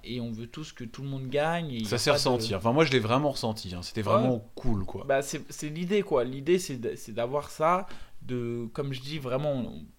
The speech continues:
Speaker 1: bon, quand il y a une échéance et tout, tu peux venir, tu vas voir que l'entraînement, ça, ça rigole pas et bon, les résultats le prouvent.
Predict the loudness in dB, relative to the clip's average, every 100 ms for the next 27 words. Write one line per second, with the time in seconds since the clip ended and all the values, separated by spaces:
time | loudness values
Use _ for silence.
0 | -14 -10 -8 -6 -4 -4 -4 -4 -6 -8
1 | -8 -8 -8 -10 -12 -10 -6 -6 -8 -8
2 | -6 -2 -4 -4 -8 -6 -6 -6 -8 -8
3 | -8 -8 -8 -12 -12 -16 -14 -12 -10 -6
4 | -2 -2 -4 -8 -8 -8 -8 -10 -18 -10
5 | -6 -6 -8 -8 -8 -6 -2 -2